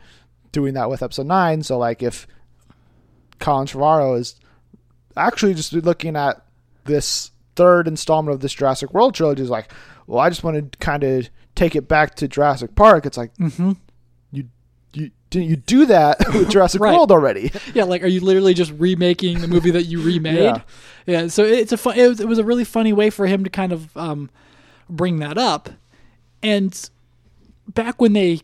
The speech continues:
Speaker 2: kicked off Jurassic World, I was excited because I'm like, "Steven Spielberg is promising a totally new direction." And he said that with those first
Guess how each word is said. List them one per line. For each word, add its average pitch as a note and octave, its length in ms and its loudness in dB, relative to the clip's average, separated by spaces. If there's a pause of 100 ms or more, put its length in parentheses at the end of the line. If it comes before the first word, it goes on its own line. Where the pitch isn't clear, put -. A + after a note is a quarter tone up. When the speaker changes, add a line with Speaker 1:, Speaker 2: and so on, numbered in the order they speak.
Speaker 2:
kicked - 280 -6
off C#3+ 560 -6
Jurassic D3+ 440 -8
World, C#3 420 -10 (340)
I F3+ 140 -2
was E3+ 160 2
excited D#3 380 -2
because E3 140 -6
I'm E3 60 -4
like, D3 200 -6 (420)
"Steven E3 380 -6
Spielberg G3 340 0
is D3+ 120 -2
promising D#3 420 -4
a C3+ 60 -12
totally E3+ 600 0
new E3 180 -2
direction." D3+ 560 -6 (360)
And D#3+ 160 -8
he D#3+ 80 -4
said D#3 400 0 (400)
that D3 240 -2 (260)
with F3 200 -4
those D#3+ 220 4
first D3 400 -4